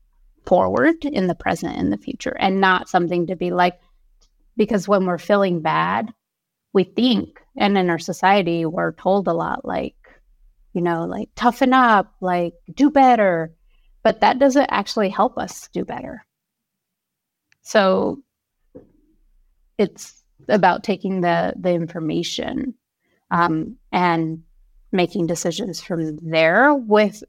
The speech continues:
being, you know, being more observant and ask, being more, yeah, observant and not so judgmental.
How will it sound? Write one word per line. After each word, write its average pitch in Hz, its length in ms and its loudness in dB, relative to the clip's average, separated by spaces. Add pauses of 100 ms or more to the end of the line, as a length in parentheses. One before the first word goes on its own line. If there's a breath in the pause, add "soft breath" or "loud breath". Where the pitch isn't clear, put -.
(120)
being, 175 640 0 (200)
you 185 80 -6
know, 170 300 -4 (400)
being 190 220 2
more 175 440 2
observant 175 640 -4
and 170 220 -4
ask, - 280 -10 (220)
being 190 260 -2
more, 170 380 -2 (560)
yeah, 165 260 0
observant 185 640 -2
and 185 240 0
not 175 360 2 (960)
so 180 240 0
judgmental. - 840 -6